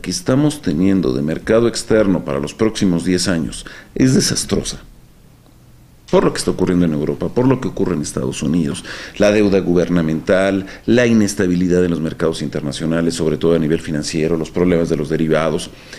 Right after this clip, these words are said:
los aumentos de precios de los bienes básicos, bueno, aparece más o menos claro que hay que desarrollar el interno. Y entonces suena lógico que desarrollar el interno implicaría también darle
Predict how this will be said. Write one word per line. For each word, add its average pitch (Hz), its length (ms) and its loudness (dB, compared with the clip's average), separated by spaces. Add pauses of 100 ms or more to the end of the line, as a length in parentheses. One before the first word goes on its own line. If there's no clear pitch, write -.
(320)
los 151 280 4
aumentos 120 640 4
de 92 100 -2
precios 101 360 -2
de 80 60 -4
los 71 140 -4
bienes 82 260 -2
básicos, 85 580 -4 (380)
bueno, 110 200 0 (600)
aparece 95 540 0
más 98 260 0
o 95 60 0
menos 98 260 0
claro 104 380 2
que 78 80 -2
hay 76 60 -2
que 82 120 -6
desarrollar 71 500 -4
el 73 120 -4
interno. 131 360 -2 (1600)
Y 151 120 4
entonces 190 500 4
suena 196 260 4
lógico 190 580 2
que 131 100 2
desarrollar 101 640 2
el 151 120 0
interno 165 560 2 (520)
implicaría 131 880 4
también 135 500 4
darle 120 840 4